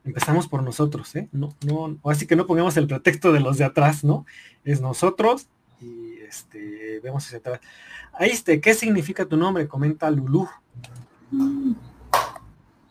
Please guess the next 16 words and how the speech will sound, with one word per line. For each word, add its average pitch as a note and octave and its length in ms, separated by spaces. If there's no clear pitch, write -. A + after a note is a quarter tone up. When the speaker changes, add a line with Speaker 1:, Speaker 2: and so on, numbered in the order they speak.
Speaker 2:
Ah, C#4 100
me B3 160
gusta C4 280
esta B3+ 240
pregunta A3+ 720
porque G#3+ 420
si - 180
puedo A#3 280
compartir A#3 520
más. A3+ 320
Mi A3+ 120
nombre C4+ 640
significa, B3+ 1000
pues, B3+ 180
la B3 180
tribu A#3+ 580